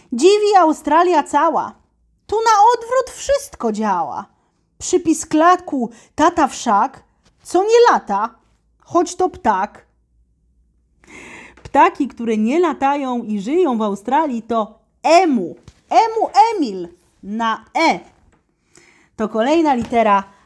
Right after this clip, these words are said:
alfabetu. A, B, C, D, E. Hmm? A kto wie, jaka literka powinna być teraz?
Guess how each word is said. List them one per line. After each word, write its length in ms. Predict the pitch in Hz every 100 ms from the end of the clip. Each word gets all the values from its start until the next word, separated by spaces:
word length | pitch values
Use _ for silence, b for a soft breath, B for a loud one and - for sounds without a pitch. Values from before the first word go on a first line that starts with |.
| b
alfabetu. 800 | 226 220 226 202 175 151 - - b b _
A, 200 | 254 285
B, 180 | 208 196
C, 300 | - 262 247
D, 300 | 190 185 190 - _ _ _ _ 233
E. 220 | 226 175 - _ _ _ _ _ _ _
Hmm? 360 | 208 208 233 330 554 - B B B -
A 140 | 226
kto 220 | 220 370 480 480
wie, 360 | 370 339 339 254
jaka 400 | 247 285 - 277
literka 640 | 233 220 226 - 349 381 370 -
powinna 560 | 202 196 214 214 214
być 360 | 196 202 196 -
teraz? 920 | - 185 175 170 156 202 415 - -